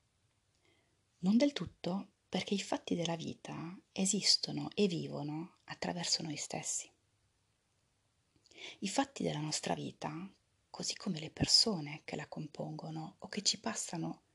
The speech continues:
anche in modo effimero, vengono alla luce soltanto grazie a come li raccontiamo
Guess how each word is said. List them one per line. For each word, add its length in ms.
anche 280
in 60
modo 180
effimero, 720
vengono 480
alla 140
luce 640
soltanto 840
grazie 640
a 200
come 280
li 140
raccontiamo 880